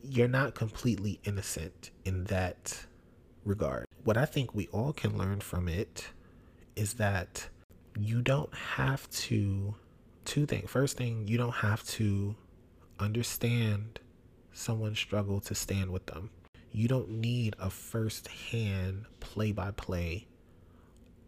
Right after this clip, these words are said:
of the evils that have been inflicted on someone else in order to stand up for them. And not having a first-hand play-by-play is not an excuse to not stand up for them.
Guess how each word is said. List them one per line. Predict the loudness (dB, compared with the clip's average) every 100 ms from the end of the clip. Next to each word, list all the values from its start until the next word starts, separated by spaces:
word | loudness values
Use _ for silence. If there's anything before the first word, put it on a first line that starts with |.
| -2
of | 2 2 2 0
the | -2
evils | 0 0 2 0 0 -2 -4
that | 0 0 2
have | 0 -4 -4
been | 0 2 2 -2
inflicted | -4 -6 -2 -2 -2 -4
on | -4
someone | -2 -4 -2
else | -4 -6 -12 -14 -16 -4
in | 0 2
order | 0 0 -2
to | -2 -2 0 0 -2 -8
stand | -10 -8 -4 -2 -2 -2
up | -2 -2 -6
for | -4
them. | -4 -4 -8 -12 -18 -20 -20 -20 -20 -20 -20 -20 -20 -20 -20 -20 -2
And | 2 4 4 2 0
not | 0 0
having | 0 0 2 0
a |
first-hand | 2 2 0 0 -2
play-by-play | 0 0 0 -2 0 0
is | 0 0
not | 0 -2
an | -2
excuse | -4 -4 -2 -2 -4 -8
to | -4
not | 0 0 0
stand | -4 -2 -2 -4
up | -10
for | -8
them. | -6 -4 -6